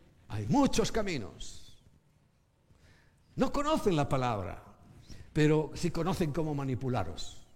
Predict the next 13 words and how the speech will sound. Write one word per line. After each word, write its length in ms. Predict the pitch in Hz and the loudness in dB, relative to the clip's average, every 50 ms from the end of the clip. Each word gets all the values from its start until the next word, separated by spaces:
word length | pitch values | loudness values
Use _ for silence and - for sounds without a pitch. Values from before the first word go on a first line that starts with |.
| - - - - _ - - - - - - - - | -20 -20 -20 -20 _ -20 -20 -20 -20 -20 -20 -10 -2
Sí 180 | - - 214 | 2 2 2
conocen 480 | - 226 190 185 226 220 - 180 156 143 | 4 4 4 4 4 2 2 0 -2 -2
cómo 180 | 151 160 165 147 | -2 -4 -2 -2
manipular 500 | 139 131 123 110 - 120 117 117 107 95 | -2 -2 -2 -2 -2 -4 -4 -4 -4 -4
a 40 | |
la 80 | 95 98 | -6 -6
gente. 400 | - - 101 82 78 - - - - - - _ - - - - _ _ - - - - | -6 -6 -8 -8 -10 -12 -16 -20 -20 -20 -20 _ -20 -20 -20 -20 _ _ -20 -20 -12 -2
Sí 120 | - 226 | 0 2
saben 300 | 175 - 240 247 233 220 | 4 6 6 6 6 6
muy 120 | 220 220 208 | 6 6 6
bien 180 | 220 254 247 | 6 6 6
las 160 | 208 196 - - | 4 2 -2 0
técnicas 680 | - 254 233 196 135 98 85 - 80 - - - | 0 0 0 0 -2 -4 -6 -8 -10 -10 -10 -12